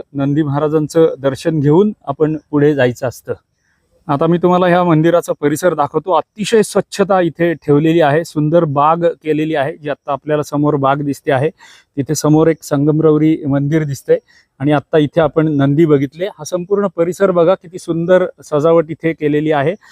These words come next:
आणि बाग, स्वच्छता तर खूप प्रचंड स्वच्छता या ठिकाणी आपल्याला केलेली दिसते. आणि हे समोर जे दिसतंय हे मुख्य मंदिर आहे. आता आपण मंदिरामध्ये जाऊयात. तत्पूर्वी हे, अ, संगमरवरी मंदिरामध्ये दर्शन आपण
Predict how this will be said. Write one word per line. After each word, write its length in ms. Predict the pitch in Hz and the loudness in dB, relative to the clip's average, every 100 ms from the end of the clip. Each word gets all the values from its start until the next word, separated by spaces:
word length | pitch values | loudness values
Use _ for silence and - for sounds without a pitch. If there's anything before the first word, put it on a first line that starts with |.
| - _ - | -20 _ -6
आणि 180 | 139 147 | 0 0
बाग, 300 | 135 156 165 170 170 135 | 2 2 0 -4 -8 -6
स्वच्छता 680 | - - - 196 190 202 196 | -6 -8 -4 -2 2 0 0
तर 200 | 196 180 | -2 -6
खूप 200 | - 202 - | -2 -4 -2
प्रचंड 400 | 165 175 185 190 | -6 -2 -2 -2
स्वच्छता 560 | 175 160 - 165 170 170 | -2 -4 -4 -2 -2 0
या 100 | 147 | -2
ठिकाणी 320 | 147 143 151 151 | -2 -4 -4 -4
आपल्याला 400 | 135 147 147 147 | -4 -4 -4 -4
केलेली 360 | 139 135 147 | -4 -2 0
दिसते. 400 | 143 123 - 190 - - - _ | 0 -2 -4 -4 -4 -12 -20 _
आणि 120 | 151 151 | -2 0
हे 100 | 165 | 0
समोर 340 | 165 160 180 | 0 2 2
जे 140 | 170 | 2
दिसतंय 340 | 165 147 - 202 | 0 -2 -6 -4
हे 180 | 175 160 | 0 0
मुख्य 320 | 156 - 160 | 0 0 0
मंदिर 300 | 147 139 135 | 2 2 2
आहे. 180 | 117 113 | 0 -2
आता 240 | 127 147 | -4 -4
आपण 240 | 143 180 214 147 | -2 -4 -6 -4
मंदिरामध्ये 640 | 143 147 156 151 151 202 127 | 0 2 2 2 0 -2 -2
जाऊयात. 300 | 143 156 185 - | 0 2 0 -2
तत्पूर्वी 420 | 151 - 170 175 170 | -6 -4 -4 0 2
हे, 100 | 180 - _ - _ _ | 0 -4 _ -20 _ _
अ, 140 | 143 | -2
संगमरवरी 640 | - 156 156 175 175 170 175 | 0 2 2 4 2 2 2
मंदिरामध्ये 640 | 160 160 165 165 160 196 - 139 | 0 -2 -2 -2 -4 -8 -10 -6
दर्शन 380 | 147 139 170 | -6 0 -2
आपण 280 | 160 - 165 | -2 -4 -6